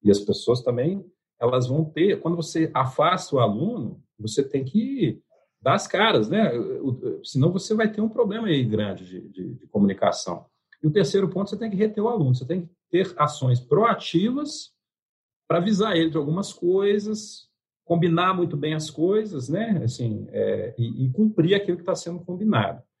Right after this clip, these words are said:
Então, você tem que ter um foco no aluno. Você tem que ser aplicado. É, assim, você tem que olhar as competências que o mercado tá exigindo pra aquele perfil profissional e trabalhar essas competências.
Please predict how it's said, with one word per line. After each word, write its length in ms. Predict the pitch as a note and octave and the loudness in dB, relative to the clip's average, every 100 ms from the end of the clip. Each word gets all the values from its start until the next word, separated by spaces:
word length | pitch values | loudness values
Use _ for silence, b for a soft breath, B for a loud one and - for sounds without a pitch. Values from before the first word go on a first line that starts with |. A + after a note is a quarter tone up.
| _ - | _ -4
Então, 120 | D3+ | -4
você 140 | D#3+ | -2
tem 140 | E3 F3+ | -6 -6
que 60 | |
ter 60 | F#3 | -6
um 80 | F#3 | -4
foco 340 | - D#3+ D#3+ | 0 2 4
no 120 | D#3+ | 2
aluno. 420 | F3 C3+ G#2+ - - _ _ _ _ _ _ _ | 4 2 2 -2 -14 _ _ _ _ _ _ _
Você 160 | - | -6
tem 160 | B2+ E3+ | 2 2
que 80 | E3+ | 2
ser 360 | - F#3+ G3+ F3 | 0 2 2 2
aplicado. 760 | E3+ G#3+ G#3+ F3 C#3 A#2+ - - _ _ _ _ _ _ - | 2 2 2 2 4 2 -4 -16 _ _ _ _ _ _ -4
É, 300 | A#2 A#2 A2+ | 0 4 4
assim, 380 | G#2+ - A#2 G2+ | 2 -2 -6 -6
você 160 | - | -6
tem 100 | B2+ | -4
que 80 | F#3 | 0
olhar 140 | G3+ A3 | 2 2
as 100 | A3 | 2
competências 720 | G#3+ G#3 D3+ D3 C#3+ C3+ B2+ | 2 2 0 -2 -4 -6 -8
que 100 | C#3+ | 0
o 40 | |
mercado 480 | C3 B2 - B2 B2 | 2 2 2 0 2
tá 60 | B2 | 0
exigindo 380 | B2 A2 A2+ | 0 0 0
pra 100 | A#2 | 0
aquele 180 | B2 A#2 | 0 0
perfil 340 | A#2 A#2 - B2 | -2 -4 -4 -6
profissional 420 | B2+ B2+ D3+ F#3 | -6 -4 -2 0
e 60 | |
trabalhar 340 | G3+ G3+ G#3 G3 | 0 0 0 -2
essas 240 | F#3+ G3 | -4 -8
competências. 880 | - G3 A#3+ A#3+ C3+ G2 - - - | -2 0 0 2 2 2 -4 -20 -20